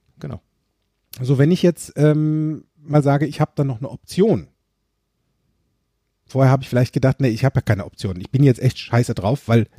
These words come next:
Speaker 2: das hab ich gesagt. <laughs> Ich bin jetzt echt scheibenkleistermäßig drauf, verdammte Axt,
Speaker 1: Ja.
Speaker 2: weil das und das passiert ist und ich seh da jetzt, will da auch partout definitiv keine Sonne sehen.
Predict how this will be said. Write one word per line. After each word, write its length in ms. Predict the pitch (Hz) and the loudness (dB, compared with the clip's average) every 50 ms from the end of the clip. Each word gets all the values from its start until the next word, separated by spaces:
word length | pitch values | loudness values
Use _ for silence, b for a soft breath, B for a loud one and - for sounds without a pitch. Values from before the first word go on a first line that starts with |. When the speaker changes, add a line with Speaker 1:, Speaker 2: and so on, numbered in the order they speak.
| - - - - | -20 -20 -20 -18
Speaker 2:
das 60 | - | -18
hab 80 | - - | -18 -18
ich 100 | - - | -18 -20
gesagt. 460 | - - - - - - - - - B B B B B B B B B B - - | -20 -20 -20 -20 -20 -20 -20 -20 -20 B B B B B B B B B B -8 -6
<laughs> 560 | - 156 - - - 143 - - 147 - - | -6 -6 -6 -6 -10 -10 -10 -10 -14 -12 -12
Ich 180 | - 113 - - | -12 -12 -6 -2
bin 140 | 202 208 202 | 0 2 4
jetzt 200 | 185 165 - - | 4 2 2 2
echt 200 | 170 180 - - | 0 -2 0 0
scheibenkleistermäßig 880 | - 156 160 180 175 - 151 156 156 - 160 156 143 143 - - 113 - | 0 0 0 0 0 0 0 0 0 0 -2 -2 -2 -4 -4 -8 -10 -6
drauf, 220 | 117 135 180 - | -4 -2 -2 -2
verdammte 380 | - 123 - 131 135 - 104 - | -2 -4 -4 -4 -4 -4 -4 -2
Axt, 320 | 185 254 - - - - _ - | -4 -4 -4 -8 -20 -20 _ -12
Speaker 1:
Ja. 140 | 113 110 B B B B B | -10 -10 B B B B B
Speaker 2:
weil 500 | 143 156 165 170 180 180 180 160 110 156 | 2 4 6 6 8 8 6 4 2 0
das 220 | 147 170 170 - | -2 -2 -2 -2
und 60 | 165 | -4
das 140 | 143 139 - | -4 -6 -6
passiert 400 | - - 113 - - 220 262 - | -6 -8 -8 -4 -2 -2 -2 -2
ist 240 | - 226 247 - - | -2 -2 -4 -4 -6
und 340 | - 190 190 185 190 185 - _ _ _ _ - - | -6 -4 -4 -2 -4 -6 -8 _ _ _ _ -10 -6
ich 120 | - 180 - | -6 -4 -2
seh 140 | - 175 | 0 2
da 80 | 196 196 | 2 4
jetzt, 220 | 180 170 170 - - 180 | 4 2 2 0 -4 -10
will 260 | 170 131 131 202 240 | -6 -2 2 2 4
da 120 | 240 151 - | 2 2 -2
auch 220 | - 135 - _ | -4 -10 -10 _
partout 360 | - 135 - - - 214 240 | -4 -4 -4 -4 -6 -8 -4
definitiv 560 | 185 185 180 - 180 175 170 - - 196 - | -2 -4 -4 -2 0 -2 -2 -2 -4 -6 -4
keine 240 | - - 170 170 175 | -2 0 2 2 2
Sonne 260 | 151 151 147 143 127 | 0 0 0 0 -2
sehen. 260 | 107 92 87 76 67 | -2 -4 -8 -12 -14